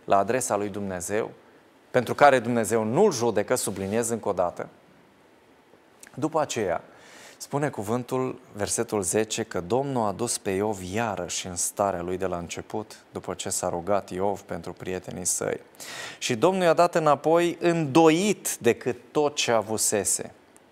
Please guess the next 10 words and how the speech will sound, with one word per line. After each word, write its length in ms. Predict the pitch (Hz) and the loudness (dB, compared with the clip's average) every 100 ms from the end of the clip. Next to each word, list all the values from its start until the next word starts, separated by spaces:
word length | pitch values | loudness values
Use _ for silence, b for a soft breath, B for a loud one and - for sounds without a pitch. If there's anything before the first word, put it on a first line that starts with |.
| B B B | B B B
Frații, 460 | - 185 170 - 101 | 8 8 8 4 -2
surorile 520 | - 151 165 123 98 | 2 6 6 4 0
și 140 | - | 0
vecinii 440 | 120 127 - 160 113 | 0 0 0 0 -2
și 120 | 110 | -2
prietenii 480 | 131 170 160 131 123 | 0 0 2 0 2
lui 120 | 131 | 4
Iov 260 | 151 147 | 6 8
au 120 | 123 131 | 8 8
venit 720 | 131 151 190 196 - - | 6 2 2 0 -6 -12